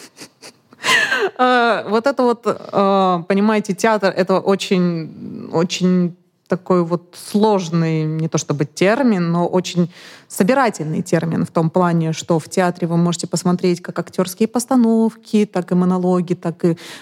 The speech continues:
послушать стихи, опять же, посмотреть балеты, опять же, послушать концерты, оперу. Вот про оперу, почему это очень... Там нужны профессионалы, про то, как, э, наболевает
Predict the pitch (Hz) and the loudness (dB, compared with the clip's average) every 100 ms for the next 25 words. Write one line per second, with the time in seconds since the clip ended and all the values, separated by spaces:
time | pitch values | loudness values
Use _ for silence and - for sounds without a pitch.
0 | - 185 185 190 180 185 - 208 190 - | -2 -2 0 0 0 -2 0 -2 -2 -2
1 | 202 190 185 185 - - 196 208 202 190 | 2 2 2 -2 -10 -4 0 2 0 -2
2 | 202 220 214 226 185 226 202 185 180 175 | 0 0 2 0 2 2 4 2 0 -2
3 | 175 175 175 180 185 185 185 208 - 202 | 0 0 0 0 -2 -2 -2 -2 0 0
4 | - 196 185 185 175 170 156 156 156 - | 2 0 0 0 2 0 -2 -8 -10 -8
5 | - 208 208 208 196 196 190 180 175 165 | 0 2 2 2 2 4 4 4 2 -2
6 | - 180 175 _ _ _ 208 196 190 180 | -4 -4 -6 _ _ _ 2 4 2 2
7 | 175 180 - 190 175 170 160 - - 175 | -2 0 0 2 0 0 -2 -2 -2 -2
8 | 165 165 160 160 165 202 185 190 214 214 | 0 0 0 -4 -2 0 2 2 2 2
9 | 202 - - - 220 415 392 196 - - | 0 -6 -8 0 2 4 2 -2 -8 -20
10 | - - - - - - - - _ 240 | -20 -20 -20 -20 -20 -20 -20 -20 _ 0
11 | 262 294 262 226 185 180 233 226 - 220 | 2 2 4 4 0 0 -2 0 0 2
12 | 196 170 - - - - - - - - | 2 -2 -6 -8 -10 -14 -16 -18 -20 -20
13 | - - 202 208 220 214 190 170 | -10 0 2 2 2 2 2 -2